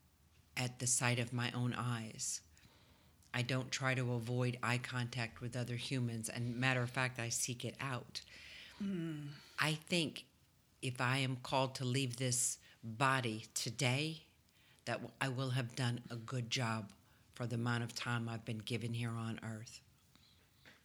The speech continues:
Speaker 2: Yeah, I agree. How have, how has your, uh, ideas of success changed in your twenty-something, twenty-four, twenty-three?
Speaker 1: Three.
Speaker 2: Twenty-three years.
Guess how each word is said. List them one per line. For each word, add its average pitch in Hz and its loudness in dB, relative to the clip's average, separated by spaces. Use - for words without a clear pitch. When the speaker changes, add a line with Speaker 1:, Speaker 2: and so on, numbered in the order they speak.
Speaker 2:
Yeah, - -14
I 175 -8
agree. 196 -8
How 233 2
have, 247 0
how 247 10
has 240 10
your, 196 10
uh, 170 10
ideas 185 8
of 165 4
success 170 6
changed 156 6
in - 4
your 165 4
twenty-something, - -2
twenty-four, 208 -4
twenty-three? 185 -6
Speaker 1:
Three. - -14
Speaker 2:
Twenty-three 196 2
years. 185 -2